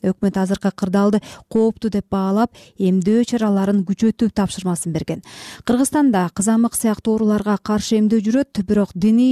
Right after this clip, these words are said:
жана башка көз караштардан улам эмдетүүдөн баш тарткандардын саны жыл өткөн сайын арбып барат. Ал таптай дүйнөлүк саламаттыкты сактоо уюму кызамык Европада жыйырма беш жылдагы эң жогорку көрсөткүчкө чыкканын эскертти.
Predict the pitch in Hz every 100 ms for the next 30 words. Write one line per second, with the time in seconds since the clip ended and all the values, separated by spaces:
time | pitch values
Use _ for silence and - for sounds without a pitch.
0 | 208 214 208 202 - 196 190 196 208 196
1 | - 190 196 190 208 233 - - - 220
2 | 269 254 214 220 220 214 220 220 - 202
3 | 196 202 202 208 202 202 175 196 220 208
4 | - 196 196 196 185 185 185 - 196 185
5 | - - - - 190 196 208 - 208 175
6 | 214 226 262 240 233 226 226 - 226 226
7 | - 226 220 214 226 226 - 208 214 220
8 | - 208 214 208 214 208 185 202 214 226
9 | 233 247 233 214 196 - 220 233 247 240
10 | 220 214 - 220 208 220 - 214 - 214
11 | - 214 202 196 - 180 - 180